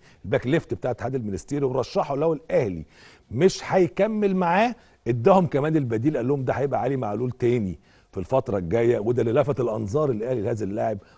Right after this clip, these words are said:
ومتابعه هذا اللاعب. لو انتوا مش هتمضوا معاه السنتين وانا مش متضرر، والاهلي مستني بعد كاس الامم او بعد مشوار علي معلول ما يخلص في كاس الامم، وقت ما يخلص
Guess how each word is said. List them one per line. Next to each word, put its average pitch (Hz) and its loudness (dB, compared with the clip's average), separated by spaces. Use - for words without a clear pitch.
ومتابعه 95 -2
هذا 98 -6
اللاعب. 127 -6
لو 104 2
انتوا 123 -2
مش 107 -6
هتمضوا 110 -8
معاه 101 -6
السنتين 104 -6
وانا 139 -4
مش 139 -6
متضرر، 82 -10
والاهلي 120 -4
مستني 110 -6
بعد 104 0
كاس 98 -6
الامم 95 -8
او - -10
بعد 104 -2
مشوار 95 -6
علي 98 -4
معلول 87 -6
ما 98 -4
يخلص 90 -8
في 76 -20
كاس 98 -12
الامم، 98 -10
وقت 104 -10
ما 85 -10
يخلص 110 -8